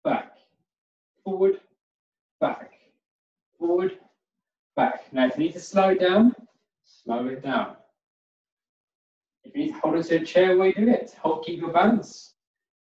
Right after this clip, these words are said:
or a walking stick, then please do. Quick glass of water, we still have about fifteen seconds, get yourself ready. So it's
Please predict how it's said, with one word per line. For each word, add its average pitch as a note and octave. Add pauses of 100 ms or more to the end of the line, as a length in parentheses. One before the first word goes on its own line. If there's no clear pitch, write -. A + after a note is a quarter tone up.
or F3
a D3
walking -
stick, - (1000)
then B2+
please C#3
do. A#2+ (1600)
Quick -
glass F#3
of E3
water, G3
we F3+
still G3
have F3
about -
fifteen F3
seconds, G#3
get -
yourself -
ready. F#3 (1400)
So -
it's -